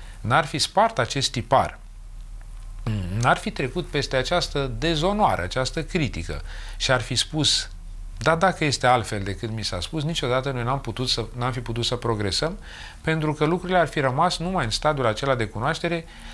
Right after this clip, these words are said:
După ce au descoperit și au arătat acel lucru, ulterior oamenii și-au dat seama că a fost descoperit și chiar s-au mirat și au spus: „Iată cât de simplu și cât de normal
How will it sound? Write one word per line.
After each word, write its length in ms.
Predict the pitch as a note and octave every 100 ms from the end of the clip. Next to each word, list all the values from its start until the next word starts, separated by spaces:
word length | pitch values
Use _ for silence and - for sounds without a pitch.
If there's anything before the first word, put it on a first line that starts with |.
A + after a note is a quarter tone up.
| -
După 340 | A#2+ D3+ D3
ce 120 | C3+ C#3
au 100 | C3+
descoperit 640 | B2+ - A#2+ B2+ B2 C3
și 100 | -
au 120 | A#2
arătat 380 | A2+ A2+ F#3 -
acel 320 | G#2 - A2
lucru, 380 | F#2 F2 F#3 D4+ G3+ D#3+
ulterior 480 | F3 D#3+ G#2 D#3
oamenii 380 | C3 C#3+ E3+ F#3
și-au 180 | F3+ C3
dat 160 | C#3 C#3
seama 220 | B2+ G2
că 80 | G#2
a 20 |
fost 200 | A#2 A2+
descoperit 540 | A2 - G#2+ G#2+ D3+ - - - - -
și 220 | - C#3+
chiar 220 | - -
s-au 220 | - F#3
mirat 280 | D#3+ C#3+ E3+
și 100 | -
au 60 | E3
spus: 280 | D3+ F#3 D3
„Iată 300 | F3 G3+ E3+
cât 160 | D3+
de 100 | B2+
simplu 420 | - F3 E3+ -
și 160 | D#3+ G#2+
cât 160 | - A#2
de 120 | A#2
normal 600 | A2 G#2 G2+ B2+ E3